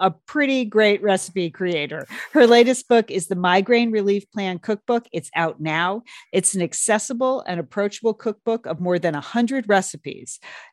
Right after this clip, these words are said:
There's inspiration, there's insight from health professionals for all the readers battling migraines,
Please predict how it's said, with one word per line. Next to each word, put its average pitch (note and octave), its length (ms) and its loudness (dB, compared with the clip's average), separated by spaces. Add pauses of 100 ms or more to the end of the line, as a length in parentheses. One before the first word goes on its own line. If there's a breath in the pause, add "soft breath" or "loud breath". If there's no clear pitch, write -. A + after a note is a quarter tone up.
There's F3+ 200 0
inspiration, A#3 840 0
there's E3+ 260 -6
insight A3 420 -2
from F#3+ 140 -6
health G#3 240 -4
professionals G#3+ 800 -4 (260 loud breath)
for D#3+ 160 -8
all G3 300 4
the A3 80 -2
readers G3+ 360 -2
battling E3 500 -2
migraines, G#3+ 800 0